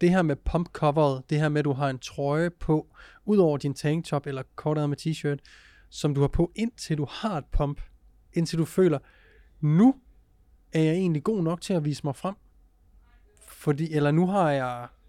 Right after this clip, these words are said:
selvtilliden til det, eller du ved, nu er jeg stor nok, eller du ved, og det samme med, med ankelsokkerne, sådan, jeg tager de her lange sokker på, fordi at jeg er flov over, at jeg ikke har nogen læg.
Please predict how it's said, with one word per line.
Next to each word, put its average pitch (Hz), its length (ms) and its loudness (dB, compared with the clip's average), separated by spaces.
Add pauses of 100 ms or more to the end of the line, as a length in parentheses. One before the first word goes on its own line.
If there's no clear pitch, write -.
(100)
selvtilliden 175 720 0
til 156 240 -4
det, 147 200 -4
eller 127 260 -16 (440)
du 139 60 -6
ved, 147 100 8
nu 165 100 6
er 185 40 6
jeg 165 100 6
stor 196 360 2
nok, 135 340 -8
eller 151 280 -14 (540)
du 147 60 -2
ved, 143 200 4 (640)
og 147 120 -2
det 143 80 -2
samme 156 220 2
med, 139 200 2
med 135 580 -8 (100)
ankelsokkerne, 139 640 -4
sådan, 139 240 -4 (340)
jeg 151 120 0
tager 165 100 0
de 175 80 0
her 170 120 6
lange 170 480 0 (180)
sokker 170 300 0
på, 151 200 0
fordi 156 440 -4
at 135 140 -8
jeg 135 220 -8
er 135 200 -6 (240)
flov 160 240 0
over, 139 240 -2
at 139 60 -4
jeg 135 60 -4
ikke 139 120 -8
har 143 200 -2 (280)
nogen 156 160 -2
læg. 202 260 -2